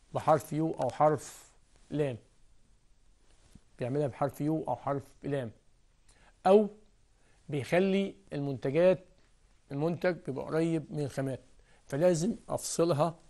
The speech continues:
بعوازل، لازم أفصل الحاجات، يعني بمعنى إن دي الم-، الخامات وده المنتجات، يبقى فيه فاصل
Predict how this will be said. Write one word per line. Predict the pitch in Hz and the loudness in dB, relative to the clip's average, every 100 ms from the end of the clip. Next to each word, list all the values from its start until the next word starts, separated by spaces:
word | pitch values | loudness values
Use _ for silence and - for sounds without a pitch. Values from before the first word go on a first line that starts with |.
| _ _ - _ - | _ _ -20 _ -20
بعوازل، | 143 127 127 135 113 - - - - - - - - _ - - - | -8 0 0 0 -4 -12 -20 -20 -20 -20 -20 -20 -20 _ -20 -20 -12
لازم | 143 139 127 127 | -6 -4 -4 -2
أفصل | 165 - 170 170 - _ - | -2 -2 -4 -4 -10 _ -16
الحاجات، | 110 120 143 165 - - - - | -10 -4 -2 -4 -8 -20 -20 -8
يعني | 139 143 160 175 - - | -2 0 0 -4 -12 -12
بمعنى | 135 139 151 180 - - - | -4 0 0 0 -4 -18 -10
إن | 127 | -6
دي | 135 160 - - - - - - _ _ _ - | -2 -2 -4 -14 -20 -20 -20 -20 _ _ _ -10
الم-، | 135 135 131 | -6 -6 -6
الخامات | 135 131 123 135 170 233 - - - - _ - _ - | -6 -8 -6 0 2 2 -4 -20 -20 -20 _ -20 _ -14
وده | - 135 170 170 - _ - | -4 2 2 2 -10 _ -10
المنتجات، | 135 127 139 202 220 - - | -8 -2 2 2 0 -16 -10
يبقى | 135 135 | -4 -4
فيه | 127 170 | 0 -2
فاصل | - 165 170 180 180 | 4 4 6 4 2